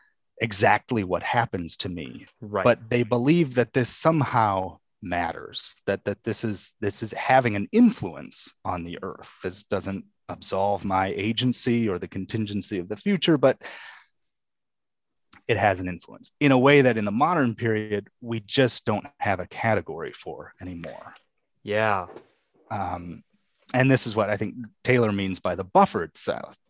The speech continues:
Speaker 1: self. We, we, none of that affects us. Yeah, you can, you can put a spell on me all you want.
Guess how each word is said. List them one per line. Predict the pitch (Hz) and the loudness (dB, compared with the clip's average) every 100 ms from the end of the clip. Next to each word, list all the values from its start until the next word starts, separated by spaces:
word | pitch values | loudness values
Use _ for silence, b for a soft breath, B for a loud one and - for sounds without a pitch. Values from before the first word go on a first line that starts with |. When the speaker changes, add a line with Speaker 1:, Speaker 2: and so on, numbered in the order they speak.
| - | -16
Speaker 1:
self. | - 87 - - 110 | -8 -8 -8 -8 0
We, | 131 - B B B B _ | 0 -2 B B B B _
we, | 113 160 127 110 117 - - - _ _ _ _ _ _ | 4 6 6 4 0 -8 -18 -18 _ _ _ _ _ _
none | 120 123 147 | 0 6 6
of | 127 | 6
that | 113 98 | 4 4
affects | - - - | 2 0 -2
us. | - - - | -14 -10 0
Yeah, | 135 | 2
you | 107 | 2
can, | 110 95 | -2 -4
you | 123 | -4
can | 120 | -2
put | 113 104 | -2 -4
a | 85 | -4
spell | - 127 117 | -2 0 0
on | 101 | -2
me | 101 | -4
all | 101 | -4
you | 82 | -2
want. | 98 165 117 101 | 4 6 6 0